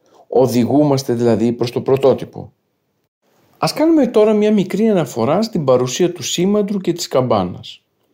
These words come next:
Τα σήμαντρα είναι αλήθεια πως χρησιμοποιούνται μέχρι και σήμερα μόνο στο Άγιο Όρος.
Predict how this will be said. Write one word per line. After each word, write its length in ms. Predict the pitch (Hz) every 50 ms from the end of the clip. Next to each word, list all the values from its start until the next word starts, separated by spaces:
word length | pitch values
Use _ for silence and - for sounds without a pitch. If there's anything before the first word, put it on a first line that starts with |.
| _ _ - - - - _ _
Τα 120 | - 117
σήμαντρα 580 | 110 - - 143 156 160 147 131 120 113 123 123
είναι 160 | 127 131 123
αλήθεια 380 | 110 107 123 165 175 - 196
πως 240 | 180 165 151 - -
χρησιμοποιούνται 840 | - 131 123 - - 131 127 117 117 120 110 110 127 151 175 175 165
μέχρι 300 | 139 135 156 165 - -
και 140 | - - 120
σήμερα 560 | 117 - - 160 180 220 220 220 214 220 208
μόνο 500 | 185 156 143 139 151 170 185 208 214 202
στο 240 | 196 202 - - 131
Άγιο 680 | 131 139 156 175 180 175 180 180 175 170 160 135 123
Όρος. 440 | 113 95 - - - - - - _